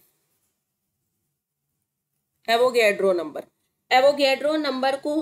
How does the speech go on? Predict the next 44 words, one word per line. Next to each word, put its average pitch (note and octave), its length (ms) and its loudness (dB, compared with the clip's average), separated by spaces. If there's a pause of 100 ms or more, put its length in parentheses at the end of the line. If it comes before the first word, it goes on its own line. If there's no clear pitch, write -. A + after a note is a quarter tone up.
(120)
आप B3+ 240 -4
normally B3+ 460 -4
क्या B3+ 160 -2
लिख B3+ 180 -6
सकते A#3 420 -2
हो? A#3+ 220 -2 (340)
सिक्स C#4 380 -6 (100)
पॉइंट A#3 400 0
ज़ीरो A3+ 400 0 (120)
टू A3+ 260 -4 (140)
टू G#3+ 320 -2 (760)
वन A3+ 440 0
थ्री A3 260 -6
सिक्स - 340 -6
सेवन G#3+ 420 -2 (140)
into G#3+ 320 -4
ten G#3 240 -2
to G#3+ 80 2
the G#3 160 -4
power G3 260 -4 (120)
twenty F#3 360 -4
three। F#3 160 -8 (100)
ये A3+ 80 -2
आप A#3 240 -6
इसको A#3 240 -6
सीधा G#3+ 260 -4
सीधा G#3 200 -6
लिख G3 160 -4
सकते G#3+ 260 -6
हो, A3 40 -2
सिक्स A3 340 -8
पॉइंट G#3 240 -6
ज़ीरो G3 260 -2 (120)
टू G#3 220 -4
टू G#3 160 -8 (760)
into B3+ 320 -4 (140)
ten A3 240 -2
to A3+ 120 2
the A3 140 0
power G3+ 260 -4 (280)
twenty G3+ 440 -2
three, - 180 -16 (220)
ठीक - 160 -8
है, C#4+ 100 -8